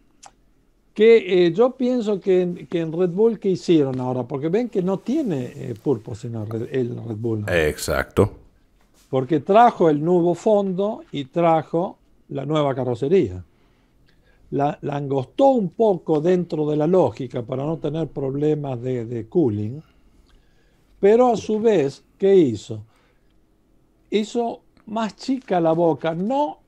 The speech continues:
Speaker 1: en la curvatu-, en la altura de boca, porque parece que no se lo permiten tocar, pero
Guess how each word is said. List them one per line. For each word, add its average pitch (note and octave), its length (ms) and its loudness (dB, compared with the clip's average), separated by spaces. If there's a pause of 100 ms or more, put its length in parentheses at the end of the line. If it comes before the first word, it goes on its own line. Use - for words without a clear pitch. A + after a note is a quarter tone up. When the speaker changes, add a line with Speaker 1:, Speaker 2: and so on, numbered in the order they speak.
Speaker 1:
en F3 220 -4
la E3 160 -2
curvatu-, D#3 580 -2
en D#3 200 0
la D3+ 100 -2
altura D3+ 540 2
de C#3+ 80 2
boca, F3 340 0
porque C3+ 260 -8
parece C#3 360 -4
que C#3+ 60 -12
no C#3 100 -4
se C3 80 -8
lo B2+ 100 -4
permiten B2 500 -4
tocar, G#2 440 -10 (920)
pero F#3 520 6